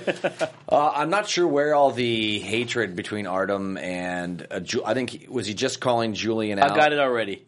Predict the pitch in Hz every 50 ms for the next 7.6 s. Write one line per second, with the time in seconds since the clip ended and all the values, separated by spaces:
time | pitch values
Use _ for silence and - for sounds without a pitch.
0 | _ _ 160 170 - 175 165 - 160 143 135 123 - - 131 120 110 101 101 101
1 | 104 110 - - - - - - - 113 120 131 143 156 - 160 151 156 151 143
2 | 135 131 131 131 131 135 123 120 117 120 117 104 120 120 120 120 120 117 117 117
3 | - 113 110 104 101 101 101 110 123 117 120 - - - - - 123 120 123 120
4 | 113 110 107 107 104 - - 110 104 107 110 110 113 107 104 101 95 110 101 98
5 | 95 104 101 101 101 101 98 95 92 - - - - 135 131 113 120 113 - -
6 | - 92 95 107 110 110 98 107 117 113 - 151 - - - - 113 113 - -
7 | 104 92 87 87 294 - - - - 277 - -